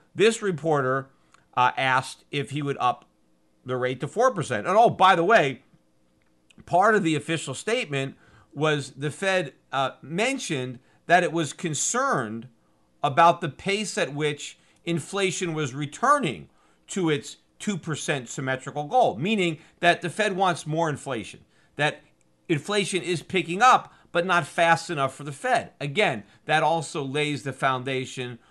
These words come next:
for future rate cuts because they want more inflation, and that's a way to get it. But when this reporter asked Powell if the Fed was considering moving the target to four percent,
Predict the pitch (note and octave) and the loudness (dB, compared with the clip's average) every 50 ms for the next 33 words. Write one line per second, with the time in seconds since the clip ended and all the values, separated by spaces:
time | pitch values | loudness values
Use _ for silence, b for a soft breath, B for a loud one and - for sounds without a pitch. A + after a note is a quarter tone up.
0 | b b _ - - B2+ A#2+ A#2+ A#2+ A2+ - - - C#3 C3 A2+ - - B2+ C#3+ | b b _ -10 -8 -4 -4 -2 -2 -4 -6 -8 -10 -10 -10 -10 -8 -10 -6 -4
1 | F#3+ A3+ A3+ F3 - - - C#3 C3+ C3 - - - C#3 - C3 C3 B2+ - C3+ | -2 -2 -2 -4 2 4 4 4 4 0 -6 -12 -14 -12 -8 -8 -8 -6 -6 -8
2 | A#2+ A#2 A#2+ A#2+ - A#2+ A#2 A#2 A#2 A#2 A2+ - G#3 A3 G#3+ E3 - D3+ C3 C3+ | -6 -4 -4 -4 -4 -6 -8 -8 -8 -10 -8 -8 -6 -6 -6 -6 -8 -8 -8 -8
3 | C3 b b b b _ - C3 B2+ B2 B2 B2+ - - - - - B2+ A#2+ B2 | -10 b b b b _ -8 -4 -2 -2 -4 -4 -6 -12 -16 -14 -10 -8 -6 -6
4 | B2 B2 C3 D#3+ F#3+ E3 A2+ G2+ - D#3+ C#3+ D#3 E3+ F#3+ A#3 C#4 D#4 - - G3 | -6 -4 -2 -2 -2 -2 -2 -4 -6 -6 -4 -4 -4 -4 -4 -6 -6 -6 -6 -6
5 | F3 D3 - - G3 G#3 G3+ D3+ C3 B2+ A#2+ - b b b b b b b - | -6 -6 -6 -4 -2 -2 0 0 0 -2 -2 -4 b b b b b b b -2
6 | D3 D#3 E3 E3+ D3+ - - - _ _ _ _ _ _ _ _ - B2 D#3+ F#3 | 0 2 2 2 2 0 -8 -14 _ _ _ _ _ _ _ _ -4 2 4 6
7 | G3+ F#3+ C3+ G2 G2 G2 D3+ D#3 D3 - D3+ C#3+ A#2 - F3+ F3 E3+ D#3 C#3+ C#3 | 8 8 6 6 2 -2 -4 -4 -4 -2 -6 -8 -4 0 2 2 2 2 0 -4
8 | B2+ - - D3 B2 A2+ - - A3 G#3 G3+ D#3 C#3 C3 C3 B2+ A#2 b b b | -6 -6 -8 -8 -8 -8 -4 -2 0 0 2 0 0 0 -2 -4 -8 b b b
9 | b b b _ - D3 G#3 B3+ C#4 C#4 B3+ G3 E3+ D#3 C#3+ - D#3 C#3 C3+ C3 | b b b _ 0 2 2 2 2 2 0 0 0 -2 0 2 4 4 4 2
10 | B2+ B2 G2+ A#2+ A2 - - C3+ B2+ - - - A#2+ - - - B3 C4 A#3+ E3 | 0 -4 -8 -10 -12 -8 -6 -6 -6 -6 -6 -10 -12 -10 -4 -2 0 2 2 0
11 | C#3 C#3 | 0 -4